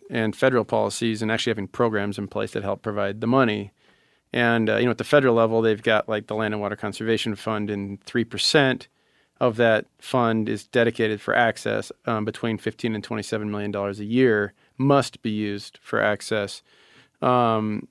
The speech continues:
you know, at the state level, they can actually use stateside funding. Forty percent of L W C F dollars must go, um, to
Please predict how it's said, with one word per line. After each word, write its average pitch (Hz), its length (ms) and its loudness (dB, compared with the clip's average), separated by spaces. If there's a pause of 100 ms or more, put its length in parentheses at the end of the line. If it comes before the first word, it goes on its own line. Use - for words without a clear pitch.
(160)
you 139 80 2
know, 120 60 4
at - 60 -4
the 107 60 -10
state 175 320 2
level, 110 480 0 (440)
they 131 80 2
can 147 100 2
actually 127 240 2
use 107 180 -2
stateside 117 460 2
funding. 101 420 -6
Forty 139 240 -2
percent 120 280 -2
of 110 80 -2
L 110 100 0
W 107 180 -4
C - 180 -8
F 101 120 -8
dollars 101 300 -4
must 104 300 -8
go, 98 340 -6 (720)
um, 98 640 -4 (100)
to 101 400 -4